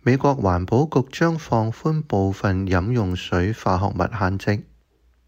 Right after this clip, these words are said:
Trump 政策見效，食品雜貨價格為五年嚟最大跌幅。因關稅戰，玩具商考慮將生產轉出中國，或者係轉運到歐洲。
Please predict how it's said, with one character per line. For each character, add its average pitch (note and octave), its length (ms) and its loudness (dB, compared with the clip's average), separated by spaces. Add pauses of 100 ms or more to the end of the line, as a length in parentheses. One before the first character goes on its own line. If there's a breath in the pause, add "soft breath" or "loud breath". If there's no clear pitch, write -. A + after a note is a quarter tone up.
(320)
Trump D3 240 2
政 A2+ 260 -2
策 A2 280 0
見 A2+ 200 2
效， A2 280 2 (280 loud breath)
食 - 200 -2
品 B2 240 2
雜 A#2 200 0
貨 A2+ 240 0
價 A2 280 0
格 A2+ 260 0 (340 loud breath)
為 G2 240 2
五 - 80 -4
年 G2+ 360 2
嚟 E2+ 240 0
最 F#2+ 260 -2
大 F2 220 0
跌 G2+ 160 -2
幅。 C#3 340 -2 (1040)
因 C3 200 4
關 B2 260 2
稅 A2+ 220 2
戰， A#2 320 2 (280 loud breath)
玩 B2 220 4
具 B2+ 180 4
商 F3 220 2
考 A#2+ 320 0
慮 B2+ 200 2
將 D#3 300 -2
生 D#3 360 -4
產 G2+ 300 0
轉 F#2 320 -6
出 B2 160 -4
中 B2 440 -2
國， A2 240 2 (320 loud breath)
或 A2 100 2 (100)
者 C3 160 2
係 G#2+ 240 4
轉 G2 380 0
運 F2+ 240 0
到 F#2 120 0
歐 G2 240 0
洲。 A2+ 360 0